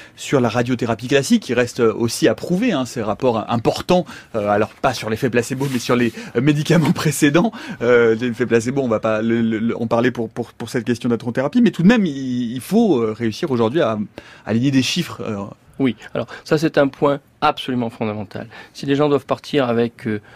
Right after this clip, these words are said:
Speaker 2: trois messages, ça c'en est un des trois. On a besoin de faire une, une recherche clinique de qualité très approfondie, qui malheureusement n'a pas été faite à ce jour.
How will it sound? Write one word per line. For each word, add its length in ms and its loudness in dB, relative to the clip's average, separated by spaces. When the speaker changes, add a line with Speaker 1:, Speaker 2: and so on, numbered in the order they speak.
Speaker 2:
trois 180 -2
messages, 540 -2
ça 180 -4
c'en 240 -2
est 60 0
un 80 0
des 100 -4
trois. 260 -12
On 160 2
a 60 4
besoin 560 0
de 480 -6
faire 220 -2
une, 240 2
une 220 2
recherche 500 -2
clinique 560 0
de 140 -2
qualité 600 -2
très 340 2
approfondie, 500 -4
qui 200 -4
malheureusement 640 0
n'a 100 0
pas 140 -6
été 160 -8
faite 240 -6
à 40 -4
ce 140 -12
jour. 240 -12